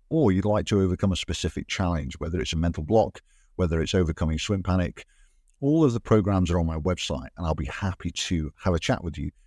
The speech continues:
to discuss how we can help you to move forward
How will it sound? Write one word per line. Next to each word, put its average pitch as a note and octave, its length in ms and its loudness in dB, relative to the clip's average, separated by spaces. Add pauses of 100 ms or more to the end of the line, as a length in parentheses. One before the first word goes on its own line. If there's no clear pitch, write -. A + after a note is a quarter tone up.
(100)
to - 60 -12
discuss D#2+ 400 -2
how E2+ 180 0
we E2+ 200 0
can D#2+ 140 -4
help E2 240 -2
you E2 140 0
to E2 120 -2
move F2 260 0
forward E2+ 400 -4